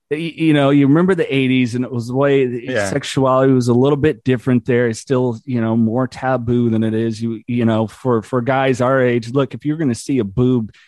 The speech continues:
Speaker 1: your dad had to have a
Speaker 2: Yeah,
Speaker 1: Playboy or
Speaker 2: right,
Speaker 1: something like
Speaker 2: right.
Speaker 1: that. We couldn't just sit and Google and there it is.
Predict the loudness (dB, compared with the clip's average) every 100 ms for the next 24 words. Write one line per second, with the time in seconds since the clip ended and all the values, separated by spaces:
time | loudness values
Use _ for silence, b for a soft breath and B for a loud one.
0 | _ -6 -2 0 0 -2 -2 -2 -4 -2
1 | -4 -6 -6 -6 -2 0 0 2 2 2
2 | 2 2 0 0 2 2 2 0 0 -2
3 | -4 -2 0 -2 -4 -4 -2 0 0 2
4 | 2 2 2 0 0 -2 0 0 2 2
5 | 0